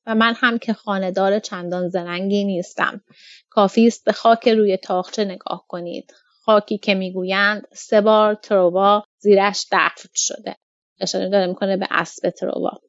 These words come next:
خاکی که می‌گویند سه بار تروا زیرش دفن شده و انگار فقط چند پارچه ظرف هرگز به نابودی تن در نداده است.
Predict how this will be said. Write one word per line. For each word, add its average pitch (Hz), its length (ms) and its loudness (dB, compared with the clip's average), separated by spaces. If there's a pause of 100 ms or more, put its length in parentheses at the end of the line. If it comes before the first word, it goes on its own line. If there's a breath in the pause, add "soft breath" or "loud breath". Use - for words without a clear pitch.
(400)
خاکی 240 480 2
که - 160 0
می‌گویند 214 640 -2
سه - 260 -2
بار 233 280 4
تروا 208 600 0
زیرش 214 500 2 (140)
دفن 196 400 -2
شده - 500 -6
و 208 80 -10
انگار 196 460 2
فقط 208 380 0
چند 202 460 -2
پارچه 180 440 -4
ظرف 170 420 -2
هرگز 165 500 -2
به 170 100 -6
نابودی 170 600 -4
تن 170 280 -16
در 175 220 -6
نداده - 380 -6
است. - 500 -12